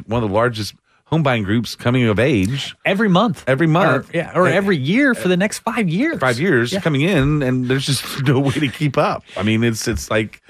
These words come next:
Speaker 1: I mean, there's no way to keep up. I mean, you still have to have, you know, infrastructure's built to,
Speaker 2: Mm-hmm.
Speaker 1: to support those people. I mean, I mean, how do you keep up with that? You don't.
Speaker 2: Yeah, if you're, if you're five million homes short today,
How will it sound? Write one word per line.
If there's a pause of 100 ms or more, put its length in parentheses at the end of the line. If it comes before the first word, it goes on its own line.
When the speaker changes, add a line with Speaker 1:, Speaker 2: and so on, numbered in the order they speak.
(160)
Speaker 1:
I
mean,
there's
no
way
to
keep
up.
I
mean,
you
still
have
to
have, (560)
you
know,
infrastructure's
built
to,
Speaker 2:
Mm-hmm.
Speaker 1:
to
support
those
people.
I
mean, (340)
I
mean,
how
do
you
keep
up
with
that?
You
don't. (380)
Speaker 2:
Yeah,
if
you're,
if
you're
five
million
homes
short
today,